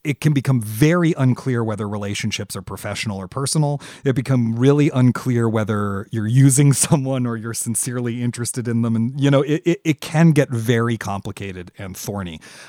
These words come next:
I do not recommend going out and becoming friends with someone because you want them to help your career. I think they'll s-,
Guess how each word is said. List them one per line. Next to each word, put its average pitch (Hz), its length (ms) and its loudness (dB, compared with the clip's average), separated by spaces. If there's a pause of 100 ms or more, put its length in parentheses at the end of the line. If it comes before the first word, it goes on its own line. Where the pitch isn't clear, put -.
(140)
I 127 240 0
do 117 220 -2
not 151 340 6
recommend 120 500 0
going 104 240 -2
out 98 120 -6
and 107 100 -14
becoming 104 300 -8
friends 101 280 -10
with 101 100 -8
someone 92 280 -10
because 90 300 -14
you 92 80 -14
want 95 180 -12
them 95 140 -10
to 85 60 -12
help 87 220 -16
your 92 100 -18
career. 87 340 -14
I 90 80 -12
think 101 240 -12
they'll 92 140 -12
s-, - 200 -6